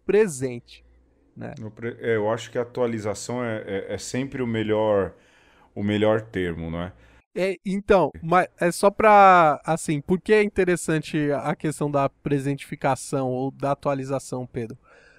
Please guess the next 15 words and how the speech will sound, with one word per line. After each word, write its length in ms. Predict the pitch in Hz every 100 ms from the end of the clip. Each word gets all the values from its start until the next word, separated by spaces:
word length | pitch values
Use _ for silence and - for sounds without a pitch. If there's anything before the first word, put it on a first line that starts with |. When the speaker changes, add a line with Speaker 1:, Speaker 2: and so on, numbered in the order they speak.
| _ _ -
Speaker 1:
Porque 440 | 202 214 208 226
Speaker 2:
Hum. 40 | 208
Speaker 1:
hoje 640 | 220 247 185 156 139 -
se 220 | - - 202
fala 340 | - 208 202
muito 600 | 190 214 226 - 214 208
em 160 | 196 185
mindfulness, 1080 | 170 202 226 190 _ 220 269 226 131 - - - _ _ _ -
né? 280 | 147 170 - _ _
Speaker 2:
Ah, 240 | 131 147 123
é. 220 | 117 208
Speaker 1:
No 180 | 214 208
estar 460 | - - 113 214
Speaker 2:
É. 40 | -
Speaker 1:
atento. 840 | - 196 208 233 208 - 135 117